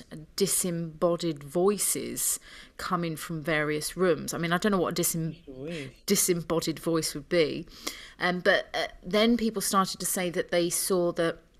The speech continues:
Speaker 1: Janet seemed like she was possessed with some form of devil, or there was this kind of very deep, um, demonic voice that kind of came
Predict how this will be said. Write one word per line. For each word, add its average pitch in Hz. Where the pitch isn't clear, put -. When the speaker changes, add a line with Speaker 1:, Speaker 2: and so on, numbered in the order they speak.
Speaker 1:
Janet 185
seemed 180
like 160
she 165
was 156
possessed 165
with 180
some 170
form 160
of 147
devil, 170
or 165
there 165
was 165
this 170
kind 180
of 160
very 185
deep, 170
um, 151
demonic 165
voice -
that -
kind 156
of 147
came 160